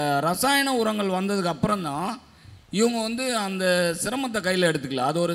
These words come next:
சிரமமா எடுத்துக்கிட்டாங்க. "அட நம்ம போயிட்டு முடியை கையில எடுக்கிறதா, அது வேண்டாம், போன கடையில போனா மூட்டையை தூக்கிட்டு வந்து வாரி போட்டு போயிட்டே இருக்கலாம்." So அந்த நிலைக்கு மாறும்போது தான்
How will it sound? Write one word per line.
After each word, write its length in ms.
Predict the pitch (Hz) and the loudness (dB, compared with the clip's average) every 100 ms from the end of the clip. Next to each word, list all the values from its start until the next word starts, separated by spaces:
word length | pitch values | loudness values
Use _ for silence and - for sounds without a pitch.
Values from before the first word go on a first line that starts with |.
| 160 | -2
சிரமமா 420 | 208 240 240 233 202 | -2 0 0 2 2
எடுத்துக்கிட்டாங்க. 500 | 165 156 143 135 117 - 113 | 0 -4 -4 -4 -6 -10 -6
"அட 240 | 156 185 | -2 -2
நம்ம 260 | 156 165 180 | -2 -4 -4
போயிட்டு 240 | 190 185 | -4 -4
முடியை 380 | 170 170 190 190 | -6 -4 -2 0
கையில 300 | 160 165 156 | 0 0 0
எடுக்கிறதா, 420 | 143 135 131 135 117 - - - - | -2 -2 -2 0 -2 -4 -20 -20 -14
அது 140 | 104 139 | -6 -2
வேண்டாம், 400 | 156 190 175 92 104 127 | 0 0 -2 -4 -10 -4
போன 340 | 160 190 190 | 0 2 0
கடையில 400 | 165 156 180 190 170 | -2 -2 2 4 2
போனா 160 | 175 | 0
மூட்டையை 340 | 190 170 185 185 | -2 -2 -2 0
தூக்கிட்டு 280 | 165 160 165 | 0 0 -2
வந்து 120 | 180 | 0
வாரி 240 | 165 165 | 0 0
போட்டு 260 | 160 165 156 | 0 -2 -2
போயிட்டே 360 | 143 151 147 147 | 2 4 6 4
இருக்கலாம்." 400 | 123 135 131 95 - - - - _ - | 4 0 0 -2 -8 -20 -20 -20 _ -4
So 140 | 185 180 | 0 2
அந்த 340 | 185 226 226 | 2 0 -2
நிலைக்கு 340 | 208 214 226 | 0 -2 -2
மாறும்போது 680 | 208 185 196 208 196 175 156 | 0 4 8 8 8 6 4
தான் 380 | 135 143 202 | 2 0 -2